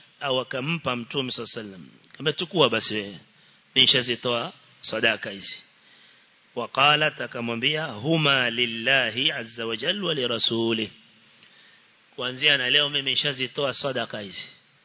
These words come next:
Zitumie kwa ajili ya Allah na kwa ajili yako. Nimetoa lillah wa lirasuli. Yani Allah azitumia kwa mambo ya ku-, ya ibada,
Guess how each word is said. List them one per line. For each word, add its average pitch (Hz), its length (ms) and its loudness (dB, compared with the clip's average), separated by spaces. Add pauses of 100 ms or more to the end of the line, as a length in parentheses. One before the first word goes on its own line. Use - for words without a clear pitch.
(600)
Zitumie 135 580 2
kwa 131 180 -4
ajili 131 320 -6
ya 123 100 -2
Allah 156 340 -2
na 139 120 -4
kwa 123 140 -4
ajili 123 260 0
yako. 117 300 -4 (1300)
Nimetoa 127 500 0
lillah 131 480 4 (1000)
wa 135 80 2
lirasuli. 110 560 0
Yani 120 180 -8
Allah 143 300 -2
azitumia - 1120 -2
kwa 127 160 -6
mambo 139 360 -2
ya 123 80 -2
ku-, 120 340 -10
ya 120 160 -4
ibada, 175 440 2